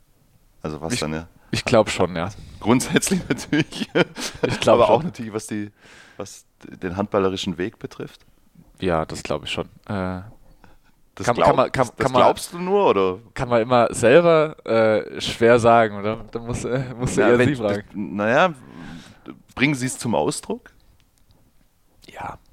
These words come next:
Speaker 2: Ja. Ich, nicht, ich glaube, ja, sondern ich weiß, ja.
Speaker 1: Also wenn ich jetzt die, die, die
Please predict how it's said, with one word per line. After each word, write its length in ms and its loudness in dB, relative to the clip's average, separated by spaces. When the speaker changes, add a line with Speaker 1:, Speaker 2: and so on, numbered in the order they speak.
Speaker 2:
Ja. 200 -14
Ich, 240 -6
nicht, 280 -8
ich 100 -10
glaube, 340 4
ja, 300 0
sondern 380 -14
ich 140 -18
weiß, 340 -8
ja. 60 -20
Speaker 1:
Also 240 -6
wenn 140 -2
ich 60 -6
jetzt 240 -16
die, 80 -18
die, 120 -16
die 160 -10